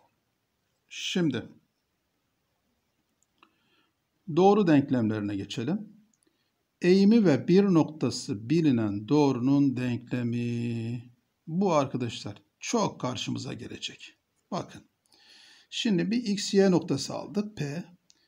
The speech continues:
Bir de x bir, y bir olsun. Yine aynı şekilde eğimde olduğu gibi şunu çiziyorum bakın. Şu aradaki fark ne? X eksi x bir. Şu aradaki fark ne? Y eksi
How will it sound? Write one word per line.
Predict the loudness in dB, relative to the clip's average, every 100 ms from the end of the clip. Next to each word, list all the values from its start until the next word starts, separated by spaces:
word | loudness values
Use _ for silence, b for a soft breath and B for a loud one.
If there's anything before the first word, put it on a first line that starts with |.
| _ -4
Bir | 0
de | 0 -2
x | -4 -4
bir, | 0
y | 2 2 0
bir | -8
olsun. | -14 -10 -6 -6 -8 -8
Yine | -2 2 2
aynı | 2 0 0
şekilde | -2 -4 -4 -6 -4 -2
eğimde | 0 0 0
olduğu | -2 -2
gibi | -4 -6 -8
şunu | -6 -4
çiziyorum | -4 -8 -10 -12 -14
bakın. | -18 _ _ _ _ b b b b
Şu | -6 0
aradaki | 0 0 -2 -4
fark | 0 0 0 0
ne? | 2 0 -6 -20 _
X | -8 -6 -4
eksi | -4 -4 -10
x | -12 -14 -18
bir. | -20 -20 -20 _ _ _ _ _ _ _ _ _
Şu | -20 -8 -4
aradaki | -2 0 -2 -2
fark | -4 -6 -8 -6
ne? | -4 -4 -8 -20 _ _ _ _ _ _ _ _ _ _ 0
Y | 2
eksi | 2 -2 -8 -10 -6 -4 -6